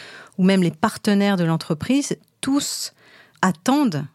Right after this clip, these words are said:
de l'entreprise qu'elle s'engage et qu'elle illustre son engagement et, et qu'elle prenne finalement, euh,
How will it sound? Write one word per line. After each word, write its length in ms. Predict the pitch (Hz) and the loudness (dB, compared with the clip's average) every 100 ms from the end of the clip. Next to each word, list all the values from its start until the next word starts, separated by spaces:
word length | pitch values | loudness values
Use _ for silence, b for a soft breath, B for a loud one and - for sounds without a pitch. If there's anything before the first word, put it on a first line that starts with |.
| _ | _
de 120 | 147 | -2
l'entreprise 720 | 190 180 - 170 - 240 285 - | 0 0 -2 -8 -4 -2 -2 -2
qu'elle 200 | 175 156 | -4 -2
s'engage 580 | - 175 175 214 269 | -2 0 2 2 2
et 80 | 220 | -2
qu'elle 280 | 151 170 170 | -2 -2 0
illustre 560 | 196 208 269 - - 180 | 0 2 0 -2 -6 -6
son 240 | - 180 | -2 0
engagement 760 | 165 160 156 156 190 254 254 - | 0 0 -2 0 2 2 0 -4
et, 220 | 156 - | -8 -8
et 40 | 147 | -12
qu'elle 240 | - 151 | -6 -6
prenne 260 | 156 202 185 | -2 -2 -2
finalement, 600 | - 156 139 190 226 | -2 0 2 2 2
euh, 40 | 175 | 0